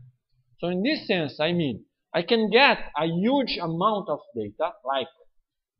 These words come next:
billions of things and give an U R I to each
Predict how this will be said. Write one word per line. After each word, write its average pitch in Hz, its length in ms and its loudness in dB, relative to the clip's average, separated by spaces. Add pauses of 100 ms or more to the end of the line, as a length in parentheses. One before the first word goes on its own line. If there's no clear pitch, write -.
billions 214 440 4
of 131 140 0 (120)
things - 400 -18 (360)
and 151 240 -6
give 247 220 -2
an 202 160 -4
U 208 200 0
R 180 280 2
I 131 180 0 (120)
to 196 160 -8
each 240 260 -4